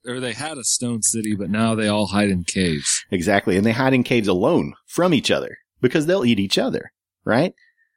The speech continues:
Speaker 2: That's
Speaker 1: Yeah.
Speaker 2: sort of the, the sense that I get from Nalonga's speech, which I, I think is pretty difficult to get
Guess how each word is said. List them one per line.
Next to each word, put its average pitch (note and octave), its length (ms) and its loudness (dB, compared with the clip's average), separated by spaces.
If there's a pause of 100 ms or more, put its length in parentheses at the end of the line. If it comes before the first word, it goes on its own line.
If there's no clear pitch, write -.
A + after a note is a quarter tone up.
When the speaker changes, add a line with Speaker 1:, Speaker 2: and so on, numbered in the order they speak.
(100)
Speaker 2:
That's A2+ 160 2
Speaker 1:
Yeah. - 60 -6
Speaker 2:
sort D#3+ 160 4
of C#3 120 0
the, G#2+ 300 2
the G#2+ 140 2
sense B2 300 0
that G#2+ 120 2
I G#2 60 2
get A2 220 0
from G2+ 180 2
Nalonga's F#2+ 560 2
speech, - 640 -2
which G2 140 0
I, F#2+ 100 2 (240)
I G2 160 2
think F#2+ 220 2
is - 240 -2 (260)
pretty A2+ 220 2
difficult F#2 480 2
to F#2+ 100 4
get F2+ 380 2